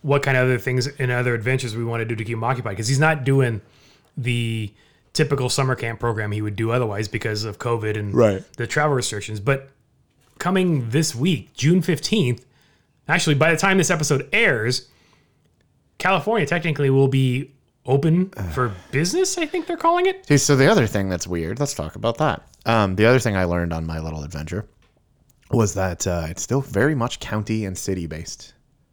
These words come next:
Speaker 2: of what you can and can't do. So as an example, I, uh, stopped for lunch on Thursday.
Speaker 1: Right.
Speaker 2: And the restrooms were closed. I was in, apparently in Ventura County.
Speaker 1: Okay.
Speaker 2: Um, and even in Ojai, 'cause that's Ventura County, uh, no restrooms at a restaurant.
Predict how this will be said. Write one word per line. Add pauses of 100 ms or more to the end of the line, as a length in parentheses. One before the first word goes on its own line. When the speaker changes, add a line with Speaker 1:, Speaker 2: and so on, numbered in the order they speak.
(160)
Speaker 2:
of
what
you
can
and
can't
do.
So
as
an
example, (500)
I, (480)
uh,
stopped
for
lunch
on
Thursday. (300)
Speaker 1:
Right. (100)
Speaker 2:
And (280)
the
restrooms
were
closed.
I
was
in,
apparently
in
Ventura
County. (160)
Speaker 1:
Okay. (260)
Speaker 2:
Um, (180)
and
even
in
Ojai,
'cause
that's
Ventura
County, (640)
uh,
no
restrooms
at
a
restaurant.